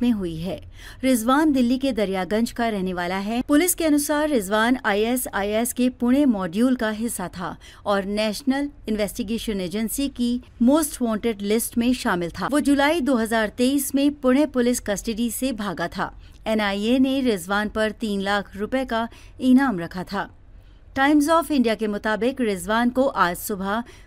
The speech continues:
दिल्ली फरीदाबाद बॉर्डर से हथियारों और गोला बारूद के साथ पकड़ा गया है। स्वतंत्रता दिवस से पहले राजधानी में उसकी मौजूदगी की जांच की जा रही है। उसके खिलाफ यूएपीए के तहत केस दर्ज किया गया है।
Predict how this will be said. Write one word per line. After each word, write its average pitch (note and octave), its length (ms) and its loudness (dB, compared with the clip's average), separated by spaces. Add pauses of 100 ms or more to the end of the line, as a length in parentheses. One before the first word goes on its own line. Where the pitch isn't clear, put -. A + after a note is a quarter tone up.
(120)
दिल्ली C#4+ 300 4
फरीदाबाद B3+ 600 0
बॉर्डर F#3+ 380 -2
से A#3+ 260 -2
हथियारों G#3 640 -2 (320)
और G3 220 2
गोला B3 380 2
बारूद G#3+ 440 0
के A#3 140 -2
साथ A#3 240 -2 (160)
पकड़ा A3+ 260 -4
गया F3 220 -6
है। F3 260 -8 (540)
स्वतंत्रता C#4+ 640 2
दिवस B3+ 300 2
से C4 100 -2
पहले B3+ 380 0
राजधानी G#3 580 0
में B3+ 120 4
उसकी G3+ 280 -6
मौजूदगी F#3 560 -4
की B3 160 -2
जांच F#3 360 -4
की B3 160 2
जा F3+ 160 -4
रही F3+ 300 -4
है। F#3 180 -4 (320)
उसके G#3+ 220 -4
खिलाफ G3+ 480 -2 (320)
यूएपीए B3+ 600 4
के A3+ 140 -4
तहत A3+ 380 -4 (300)
केस D4 340 0
दर्ज G#3+ 260 0
किया G#3 220 -2
गया E3+ 180 -4
है। E3+ 420 -6